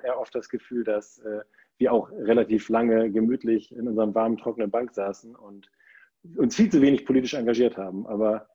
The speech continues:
es ist ja auch noch Zeit dafür. Das führt mich jetzt zu meiner letzten Frage. Wir haben es achtzehn Uhr und langsam nähern wir uns dem Ende.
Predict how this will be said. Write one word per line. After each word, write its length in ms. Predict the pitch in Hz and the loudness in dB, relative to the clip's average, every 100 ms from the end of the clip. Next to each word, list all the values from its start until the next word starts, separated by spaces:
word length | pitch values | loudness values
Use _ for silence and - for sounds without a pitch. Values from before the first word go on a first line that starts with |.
| _ | _
es 100 | 107 | -4
ist 100 | 151 | 0
ja 80 | 156 | 2
auch 60 | |
noch 140 | 147 135 | 2 0
Zeit 200 | 127 110 | 0 0
dafür. 300 | 92 - 98 _ _ _ - - - - - - _ _ _ _ | -6 -12 -20 _ _ _ -20 -20 -20 -20 -20 -20 _ _ _ _
Das 100 | 135 | 2
führt 160 | 208 208 | 2 2
mich 100 | 180 | 2
jetzt 160 | 185 | 0
zu 80 | - | 2
meiner 220 | 185 170 | 2 4
letzten 300 | 156 185 147 | 2 0 -6
Frage. 340 | - 117 131 135 | -6 -6 -2 0
Wir 180 | 135 123 | 0 0
haben 120 | 143 | -2
es 100 | 139 | -6
achtzehn 380 | 156 - 156 160 | -10 -6 -4 -2
Uhr 260 | 165 170 | 0 0
und 160 | 147 131 | -2 -4
langsam 400 | 139 147 139 131 | -4 -2 -2 0
nähern 240 | 143 139 | 0 0
wir 100 | 143 | -2
uns 140 | 135 - | -6 -8
dem 140 | 143 | -10
Ende. 340 | 160 147 170 | -8 -8 -8